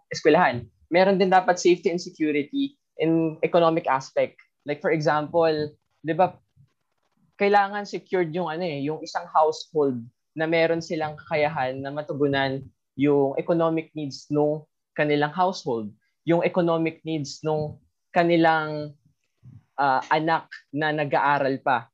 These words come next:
Di ba? Kasi pagpapasok ka ng, ano, pagka-, pagpapasok ka ng eskwelahan, kailangan mo ng pamasahe, kailangan mo ng pambili ng libro, kailangan mo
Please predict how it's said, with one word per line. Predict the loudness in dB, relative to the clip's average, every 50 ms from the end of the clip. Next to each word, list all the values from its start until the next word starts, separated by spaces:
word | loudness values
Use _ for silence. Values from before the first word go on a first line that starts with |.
| _ _
Di | -8 -4 -2
ba? | -2 -2 0 -2
Kasi | -4 -4 -2
pagpapasok | -4 -2 -2 -2 0 2 0 0 0 -4 -12 -10 -6
ka | -6
ng, | -4 -4 -4 -6 -6
ano, | -6 -6 -6 -6 -8 -6
pagka-, | _ -6 -4 -4 -4 -4 -4
pagpapasok | -6 -6 -6 -4 0 2 2 2 0 -4 -12
ka | -12 -12
ng | -10 -12 -12
eskwelahan, | -10 -4 -2 0 2 2 2 0 -2
kailangan | 0 2 2 2 2 2 -2
mo | -6
ng | -6 -6 -6 -6
pamasahe, | -6 -6 -6 -4 0 2 2 2 2 0 -4 -6 -6 -10 _ _ _ _ _ _ _ _ _ 0
kailangan | 2 4 4 4 4 2 0 -2
mo | -4 -4 -4
ng | -6 -6 -6
pambili | -6 -6 -4 -4 -4 -4 -4 -4
ng | -4 -4 -4
libro, | -4 -4 -4 -2 0 0 0 0
kailangan | -2 -4 -4 -2 -2 -2 -4 -8
mo | -12